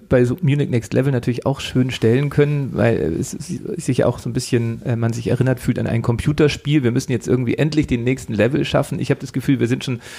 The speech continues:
so, ähm, äh, oft gescheitert, kurz vor dem Ziel, im nächsten Level anzukommen. Wenn du dir jetzt Superkräfte wünschen würdest, ähm,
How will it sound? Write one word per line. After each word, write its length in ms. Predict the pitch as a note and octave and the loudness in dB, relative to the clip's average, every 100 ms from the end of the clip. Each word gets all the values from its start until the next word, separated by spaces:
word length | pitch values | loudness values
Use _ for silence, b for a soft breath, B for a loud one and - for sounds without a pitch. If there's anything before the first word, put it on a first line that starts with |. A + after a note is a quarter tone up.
| B | B
so, 400 | B C3 B2 A#2 | B 4 6 6
ähm, 600 | C3+ A#2+ A#2 A2+ A2+ A#2 G#2+ | 4 4 4 2 -4 -6 -8
äh, 240 | - G1+ - | -8 -8 -4
oft 260 | - C#3+ - | 0 0 0
gescheitert, 560 | C#3 - C3 D#3+ D#3 - | -2 2 4 4 0 0
kurz 280 | E3+ E3+ | 0 0
vor 180 | - C3+ | 0 0
dem 160 | B2+ A#2 | 0 -2
Ziel, 340 | - D#3+ F3 | -6 -8 -6
im 160 | - B2 | -4 -2
nächsten 320 | A#2+ B2 A#2+ | -2 -4 0
Level 220 | A#2 A#2+ | 0 2
anzukommen. 640 | - D3+ - - D#3+ D#3 D3+ B B B | 0 -2 -4 0 0 0 -4 B B B
Wenn 120 | C3+ | -2
du 80 | C#3+ | 2
dir 100 | D#3 | 4
jetzt 180 | C#3+ - | 4 2
Superkräfte 920 | G#3 - D3+ - C#3+ C3+ - B2 G#2+ - B B | -2 2 2 2 2 0 2 2 2 0 B B
wünschen 540 | A2+ B2+ B2 B2+ A2+ | 0 0 0 -2 0
würdest, 680 | A2 B2+ A2+ G2+ - - - | 4 4 4 0 -6 -10 -4
ähm, 400 | A#2 G#2+ A2 A2+ | 0 2 2 -2